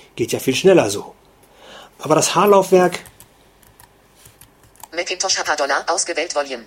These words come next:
Speaker 1: das schmeißen wir mal wieder raus.
Speaker 2: H-Dollar auswerfen. Macintosh H D ausgewählt worden.
Speaker 1: So. Ähm, jetzt möchte ich mal mir den Schlüsselbundmanager anschauen. Den gibt es nämlich tatsächlich,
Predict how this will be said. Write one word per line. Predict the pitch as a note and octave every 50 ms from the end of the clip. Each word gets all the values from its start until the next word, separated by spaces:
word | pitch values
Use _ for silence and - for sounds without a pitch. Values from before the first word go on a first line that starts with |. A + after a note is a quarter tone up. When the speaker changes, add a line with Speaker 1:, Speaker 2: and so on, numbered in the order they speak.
| _ _ -
Speaker 1:
das | - B2+
schmeißen | - - C3 C#3 C#3 - D#3
wir | B2+
mal | A#2 A2
wieder | A2+ A2 G#2+
raus. | G#2 B2+ F3 G#3 - - - _ _ - - - -
Speaker 2:
H-Dollar | - D#3 D#3+ D3+ D3+ D3+ D#3 D3+
auswerfen. | D3 D3+ - - C3+ B2+ - B2 G#2+ - _ _ _ _ _ _ _ _ _ _ _ _ _ _ - - - - _ _ - - - - _ - _ - - - - D#3+
Macintosh | F3 G3 F#3+ F3+ - G3 F#3 -
H | F#3 D#3+
D | - C3+ - -
ausgewählt | E3+ E3+ F3 - F3 E3+ D3+ C3 - -
worden. | C#3+ C#3 - - - _ _ -
Speaker 1:
So. | - - C3 A2+ F2+ - - - - - - - - - - - - - - _ _ _ _ -
Ähm, | - C3 C3+ C#3 C#3 C#3 C3 - - - - - - - - - - - _ _ _ - - - _ _ -
jetzt | - D3+ D3 - -
möchte | C3+ F#3+ A3 G#3+ - - -
ich | - D#3 - - -
mal | C3 A2+ A2+ B2 D#3 F3+ F3 - - _ _ _ _ _ - - - - _ _ _ _ _ -
mir | C3+ C#3 D#3 E3 E3+ E3+
den | E3+ - - C#3 C#3+ C3+
Schlüsselbundmanager | - - - D3 F3+ F3+ - E3+ C#3 B2+ C3 B2 B2+ B2+ - A2+ A2+ A2+ A2 A2 - A#2+ - -
anschauen. | - D#3+ E3+ E3+ - - B2 G2 F#2+ A2+ D3 F3+ E3+
Den | D3 B2+ A#2
gibt | A#2 C#3+ - - -
es | G#2+ -
nämlich | A#2 A2 G#2+ G#2+ -
tatsächlich, | - - - - - C3 - - - C#3 - -